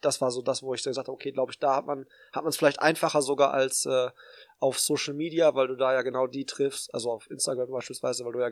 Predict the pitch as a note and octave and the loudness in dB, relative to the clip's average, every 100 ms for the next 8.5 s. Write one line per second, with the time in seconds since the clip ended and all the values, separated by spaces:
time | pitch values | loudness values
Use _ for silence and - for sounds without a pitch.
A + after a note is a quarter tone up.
0 | A#2+ - - C3+ C3+ B2 B2 A#2+ C3+ C3+ | -2 -4 2 2 2 0 -2 -2 0 0
1 | B2+ C3 - C#3 - - _ _ _ _ | 0 -2 -2 -2 -2 -12 _ _ _ _
2 | C3+ C3+ C3+ D3+ C3 - C#3 C3+ - _ | 4 4 6 4 4 2 -2 -4 -14 _
3 | _ _ _ - - - C#3 D#3 D#3 E3 | _ _ _ -20 0 8 8 10 8 8
4 | C#3+ B2+ _ D3 C3 C#3+ D3 C3 C3 A#2+ | 0 -4 _ -2 6 8 8 6 2 4
5 | C#3 C#3 C3+ C3+ B2 B2+ B2+ - C3 C3 | 6 6 2 -2 -2 0 0 0 -2 -4
6 | B2 - C3+ B2 A#2+ - B2+ C3 C3+ B2+ | -4 0 0 0 -8 -8 -6 -6 -6 -8
7 | A2+ - A#2 A2+ A#2+ A#2 B2 B2 B2 B2 | -8 -6 -6 -8 -8 -4 -4 -4 -8 -8
8 | A2+ A#2 A#2+ A#2+ | -10 -8 -4 -4